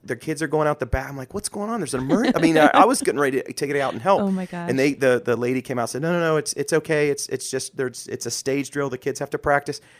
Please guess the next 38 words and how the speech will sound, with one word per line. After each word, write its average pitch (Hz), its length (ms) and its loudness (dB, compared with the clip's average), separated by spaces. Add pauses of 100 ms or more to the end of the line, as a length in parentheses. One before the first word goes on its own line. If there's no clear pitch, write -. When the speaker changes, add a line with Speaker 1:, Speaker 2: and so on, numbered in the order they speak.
(220)
Speaker 2:
Right. 170 120 -8
Speaker 1:
But 127 100 6
I 131 40 10
was 156 140 6
kinda 175 180 4
looking 139 240 2
at 156 60 -2
the 160 80 -2
clock 185 360 6
and 117 80 -4
was 123 120 -4
like, 117 160 -2
"Okay," 165 340 0
'cause 127 200 -2
they 143 140 4
had 139 220 2
some, 123 180 -4 (360)
some 135 180 -6
kid. - 240 -2
That's - 140 2
a 185 80 6
big 196 180 8
step - 380 0
going 139 200 0
out 120 200 2
that, 110 260 -4
the 123 80 0
back 117 300 2
of 107 100 2
Speaker 2:
Right. 104 60 4
Speaker 1:
the, 104 280 4
Speaker 2:
Especially 254 380 -10
if 233 100 -4
Speaker 1:
you 226 60 0
Speaker 2:
you're, 208 120 2
Speaker 1:
know. 190 120 -2
Speaker 2:
like, 180 160 -6
five. 208 480 -6